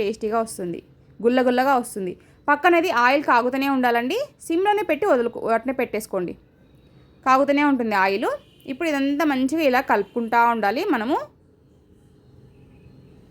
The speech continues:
మైసూర్ పాక్ చేసేటప్పుడు మటుకు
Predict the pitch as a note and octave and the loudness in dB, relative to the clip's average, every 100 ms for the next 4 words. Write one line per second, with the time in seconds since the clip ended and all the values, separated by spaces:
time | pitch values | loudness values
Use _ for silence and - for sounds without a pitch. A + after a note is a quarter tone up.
0 | - - - - - - - - - - | -20 -20 -20 -20 -20 -20 -20 -20 -20 -4
1 | C4+ D4 E4 F4+ F4+ D4+ C#4 D4 C#4 C4+ | 0 2 2 2 2 0 0 0 0 -2
2 | B3+ | -2